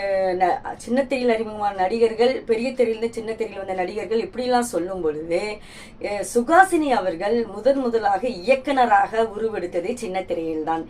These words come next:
பெண் அப்படின்னு ஒரு தொடர் எடுத்தாங்க அவங்க. அதுல வந்து எட்டு அத்தியாயங்களை கொண்ட ஒரு தொடர்.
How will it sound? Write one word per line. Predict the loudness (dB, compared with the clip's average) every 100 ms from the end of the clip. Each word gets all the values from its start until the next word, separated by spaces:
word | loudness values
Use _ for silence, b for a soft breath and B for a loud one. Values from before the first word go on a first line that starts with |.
| B B B 2
பெண் | 4 4 0
அப்படின்னு | -6 -6 -6 -2 2
ஒரு | 6 4
தொடர் | 6 4 4
எடுத்தாங்க | 2 0 0 -2
அவங்க. | -2 -6 -2 0
அதுல | 0 2 2 2
வந்து | -2 -4 -6 -6
எட்டு | -8 -10 -6 0 4
அத்தியாயங்களை | 4 2 2 2 2 0 -2 -2
கொண்ட | -2 -2 0 0
ஒரு | 0 -2
தொடர். | -2 0 2